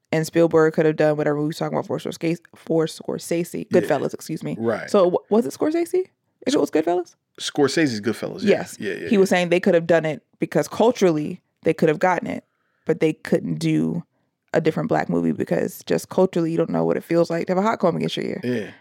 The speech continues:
Speaker 1: Right? Like, there's certain things you're just not gonna get.
Speaker 2: Right.
Speaker 1: Um,
Speaker 2: So
Speaker 1: I think I agree with you without being, like, super into, like, who's writing what, who's directing what, but
Speaker 2: Right.
Speaker 1: just the idea of a forty-something year old Asian man trying to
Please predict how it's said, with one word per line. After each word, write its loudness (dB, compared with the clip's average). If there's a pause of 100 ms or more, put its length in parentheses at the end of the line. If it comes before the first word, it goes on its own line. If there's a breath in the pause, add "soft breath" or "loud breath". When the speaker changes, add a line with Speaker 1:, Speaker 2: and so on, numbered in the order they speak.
Speaker 1:
Right? 0
Like, 4
there's 0
certain 2
things 0
you're 2
just -2
not -2
gonna -2
get. -4
Speaker 2:
Right. -8 (480)
Speaker 1:
Um, -4
Speaker 2:
So -10 (340 loud breath)
Speaker 1:
I 4
think 2
I 4
agree 4
with 4
you -2
without 0 (160)
being, 2
like, -6
super -2
into, -2
like, -4
who's 0
writing -2
what, 0
who's -8
directing -2
what, 2
but 2 (100)
Speaker 2:
Right. -12 (260 loud breath)
Speaker 1:
just 4
the 0
idea 4
of 4
a 2
forty-something 0
year 0
old 0 (540)
Asian 2
man -2 (840)
trying 2
to -4